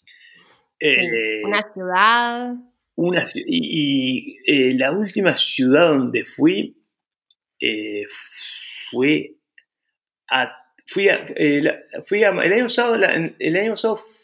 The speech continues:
Speaker 2: fue, el anteaño fui a Mauri-, a, a Grecia, a las islas de Grecia, y la verdad que me, me gustaron mucho. Pero si me decís qué lugar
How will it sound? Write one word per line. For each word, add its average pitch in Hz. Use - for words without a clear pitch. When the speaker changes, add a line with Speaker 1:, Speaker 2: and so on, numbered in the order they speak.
Speaker 2:
fue, -
el 170
anteaño 170
fui 156
a 147
Mauri-, 139
a, 123
a 120
Grecia, 180
a 117
las -
islas 180
de 139
Grecia, 151
y 139
la 123
verdad 123
que 147
me, 123
me 113
gustaron 123
mucho. 117
Pero 120
si -
me 123
decís -
qué 202
lugar 190